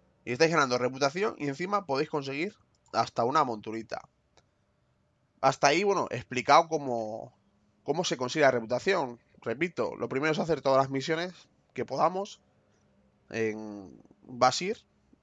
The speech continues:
Pues hay más de ciento treinta misiones. Quien quiera hacerlo, pues las tiene ahí totalmente <laughs> disponibles. Eso sí, tengo que decir que aunque, bueno, es entre comillas un coñazo, está muy bien.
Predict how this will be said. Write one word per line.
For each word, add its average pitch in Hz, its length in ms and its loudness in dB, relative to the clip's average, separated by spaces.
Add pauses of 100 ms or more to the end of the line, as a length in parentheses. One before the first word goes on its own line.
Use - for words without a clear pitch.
(280)
Pues - 200 -16
hay 117 100 -4
más 113 180 -8
de 117 100 -2
ciento 113 220 -4
treinta 117 220 -6
misiones. 151 640 -8 (120)
Quien 113 180 -10
quiera 127 180 0
hacerlo, 165 400 -2
pues - 280 -8
las 113 180 -8
tiene 127 200 -4
ahí 131 80 -2
totalmente 127 540 -2
<laughs> - 0 -
disponibles. 127 680 -4 (800)
Eso 175 180 0
sí, 170 180 -2
tengo 147 180 6
que 131 80 2
decir 143 300 0
que 117 140 -6
aunque, 110 300 -8
bueno, 117 260 -6 (720)
es - 80 -16
entre 113 180 -4
comillas 120 300 -2
un 120 100 -10
coñazo, 123 440 -4
está 127 260 -2
muy 131 200 -4
bien. 110 260 -8